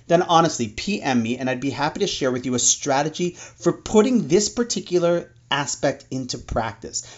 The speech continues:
No, it isn't just for people who lose it all the time,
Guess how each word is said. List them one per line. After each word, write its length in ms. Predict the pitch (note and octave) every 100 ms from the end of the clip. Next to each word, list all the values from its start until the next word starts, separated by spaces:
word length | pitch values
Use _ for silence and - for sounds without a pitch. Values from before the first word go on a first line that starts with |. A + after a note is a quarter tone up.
| -
No, 260 | D3+ D#3+ D#3+
it 180 | F3 -
isn't 220 | F#3 C#4
just 180 | D4 -
for 100 | C#4+
people 360 | - A3 G3
who 160 | E3 C#3
lose 340 | A#2+ D#3 G#3+
it 100 | E3 -
all 160 | D3+
the 80 | C#3
time, 580 | A#2 - A3 G#2+ G2 -